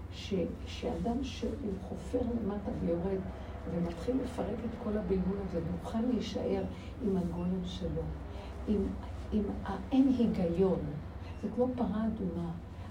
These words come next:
עד שהיא מגיעה לאפר וגם אפר. לא יודעת,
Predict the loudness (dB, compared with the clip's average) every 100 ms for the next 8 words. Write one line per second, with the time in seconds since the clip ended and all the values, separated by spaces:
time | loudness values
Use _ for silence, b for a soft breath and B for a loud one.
0 | -2 0 4 6 6 4 2 2 0 -2
1 | 0 2 2 0 0 -2 0 8 8 8
2 | 0 0 -4 -6 -6 -4 -6 -8 -8 -8
3 | -8 -8 -6 0 4 4 2 -4